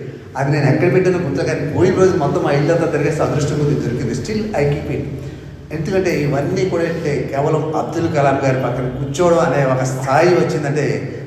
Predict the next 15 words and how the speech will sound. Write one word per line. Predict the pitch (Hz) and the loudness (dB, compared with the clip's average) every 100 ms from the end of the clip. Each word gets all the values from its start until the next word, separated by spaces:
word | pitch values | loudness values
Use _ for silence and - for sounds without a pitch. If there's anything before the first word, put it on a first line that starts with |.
| - | -6
నా | 127 | -2
యొక్క | 123 123 | -2 -2
చదువు | 117 143 143 147 143 | -4 -2 0 2 2
కాదు, | 131 139 | 2 2
నా | 135 | 0
యొక్క | 127 131 110 | 0 -2 -4
ఆస్తిపాస్తులు | 104 127 127 131 123 127 | -4 -4 -4 -4 -4 -4
కాదు, | 123 110 120 | -4 -4 -2
నాకు | 117 117 123 | -4 -2 0
వేరేది | 123 107 | 0 -2
కాదు, | 98 87 - - - - | -4 -6 -10 -14 -14 -6
కేవలం | 123 120 117 - | -2 0 0 -2
లయన్స్ | - 123 120 | 0 0 0
క్లబ్స్ | 127 117 | -2 -4
ఇంటర్నేషనల్. | 110 - - - - | -6 -8 -10 -10 -2